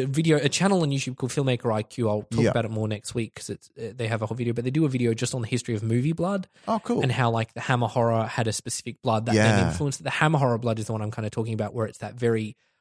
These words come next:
Speaker 1: ri-, uh, not rich, it's very
Speaker 2: Mm.
Speaker 1: solid red.
Speaker 2: Yeah.
Speaker 1: Um,
Speaker 2: I, I,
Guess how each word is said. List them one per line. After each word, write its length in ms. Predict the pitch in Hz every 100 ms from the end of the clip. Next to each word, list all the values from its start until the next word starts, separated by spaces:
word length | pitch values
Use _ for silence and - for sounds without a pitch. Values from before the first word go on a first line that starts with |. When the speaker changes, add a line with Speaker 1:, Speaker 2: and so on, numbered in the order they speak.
| _
Speaker 1:
ri-, 380 | 123 113 123 135 -
uh, 80 | 151
not 200 | 160 180
rich, 540 | 135 131 131 202 - -
it's 140 | -
very 300 | 131 127 123
Speaker 2:
Mm. 60 | - _ _ _ _
Speaker 1:
solid 600 | - - - 123 117 107 104
red. 380 | 107 113 175 185 -
Speaker 2:
Yeah. 260 | 117 110 - - _ -
Speaker 1:
Um, 520 | 135 127 120 107 107
Speaker 2:
I, 220 | 123 131 123
I, 200 | 127